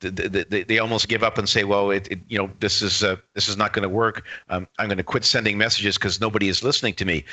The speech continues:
So you have to sort of listen to your guides, understand their messages, and try to act on 'em. And the more you listen and the more you act on their messages, the more you will get. And so sort of,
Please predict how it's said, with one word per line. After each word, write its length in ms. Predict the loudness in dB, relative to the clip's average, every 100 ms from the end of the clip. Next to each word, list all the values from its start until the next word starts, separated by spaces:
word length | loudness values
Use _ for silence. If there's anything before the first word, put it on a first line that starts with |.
| -6 0
So 140 | 2
you 120 | 2
have 160 | 2 0
to 80 | -2
sort 200 | 0 0
of 100 | 0
listen 240 | 0 0
to 60 | 0
your 100 | 0
guides, 400 | 2 2 2 -2 -6 -10 -4
understand 560 | 0 0 2 2 2
their 80 | 0
messages, 480 | 0 0 0 0 0
and 160 | 0 0
try 180 | 0 2
to 140 | 2
act 220 | 2 2
on 140 | 0 2
'em. 120 | -4 -8 -20 -8
And 120 | -4
the 60 | -2
more 200 | 2 2
you 140 | 2
listen 320 | 2 2 2 0
and 120 | 0
the 40 |
more 180 | 0 0
you 160 | 2 0
act 200 | 0 -2
on 80 |
their 100 | 0
messages, 480 | 0 0 0 -2 -2
the 60 | -2
more 200 | 0 2
you 160 | 0
will 120 | -2 0
get. 360 | 2 0 0 -12 _ _ _ _ _ _ _ -6
And 80 | -2
so 180 | 0
sort 200 | 0 0
of, 80 | -2